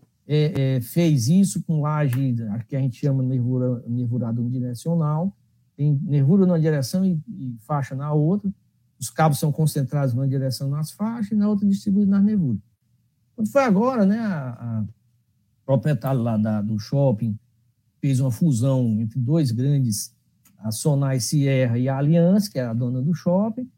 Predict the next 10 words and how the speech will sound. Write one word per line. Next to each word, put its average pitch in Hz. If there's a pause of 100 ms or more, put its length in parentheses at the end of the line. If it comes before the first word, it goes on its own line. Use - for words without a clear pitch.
(340)
Eles 214
estão 269
fazendo 294
um 277
retrofit 262
lá 240
no 233
geral 233
no 240
shopping. 127